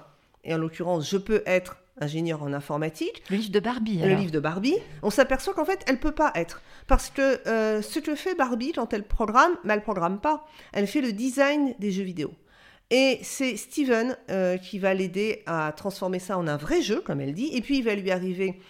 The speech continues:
Speaker 1: un truc horrible, elle va avoir un virus qu'elle va imprudemment répandre partout, parce que quand même elle n'est pas bien douée en informatique, et là encore Steven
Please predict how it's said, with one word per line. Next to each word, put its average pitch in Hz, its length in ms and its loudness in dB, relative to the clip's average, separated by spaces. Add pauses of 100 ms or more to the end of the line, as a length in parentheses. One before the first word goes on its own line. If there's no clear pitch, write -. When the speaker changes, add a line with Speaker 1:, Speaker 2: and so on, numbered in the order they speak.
(380)
Speaker 1:
un 160 100 0
truc - 240 -6
horrible, 202 300 0
elle 147 100 2
va 143 140 -2
avoir 151 240 -4
un 135 100 -4
virus 196 420 -2
qu'elle 139 180 -2
va 139 240 0
imprudemment 170 680 2
répandre 190 420 0
partout, 185 380 -6
parce - 220 -12
que - 100 -16
quand 151 140 -8
même 165 160 -8
elle 139 80 -4
n'est 147 40 -4
pas 139 140 0
bien 156 160 2
douée 180 220 0
en 156 100 0
informatique, 147 600 -6 (260)
et 302 100 4
là 320 120 8
encore 247 260 2
Steven 233 480 0